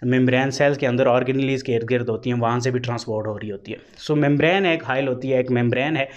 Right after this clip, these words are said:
उसके आर पार चीज़ों की ट्रांसपोर्ट हो रही होती है लिविंग सिस्टम के अंदर।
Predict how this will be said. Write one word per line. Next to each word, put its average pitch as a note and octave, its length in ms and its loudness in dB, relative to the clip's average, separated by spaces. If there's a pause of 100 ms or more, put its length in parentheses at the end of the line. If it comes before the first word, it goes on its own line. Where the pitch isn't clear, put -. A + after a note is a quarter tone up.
(220)
उसके E3 220 2
आर C3+ 200 4
पार C3+ 180 0
चीज़ों B2+ 280 -2
की B2 60 -2
ट्रांसपोर्ट A#2 480 -2
हो A2+ 100 0
रही A#2 100 -2
होती A#2+ 200 -4
है B2 80 0
लिविंग A#2 240 -2
सिस्टम D3 340 -4
के C3 80 -2
अंदर। A#2 280 -4